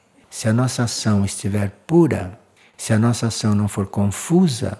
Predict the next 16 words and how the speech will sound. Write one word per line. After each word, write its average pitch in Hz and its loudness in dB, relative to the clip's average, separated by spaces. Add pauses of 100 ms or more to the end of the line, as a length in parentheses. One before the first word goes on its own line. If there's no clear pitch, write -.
ou 113 0
contaminada, 104 0 (580)
como 170 0
vai 107 0
ser 123 -2
a - 2
da 107 2
maioria 101 4
naqueles 98 0
momentos, 95 0
contaminada 101 0
de 98 -2
medo, 98 0
de 95 -4
tantas 95 -4
coisas? 98 0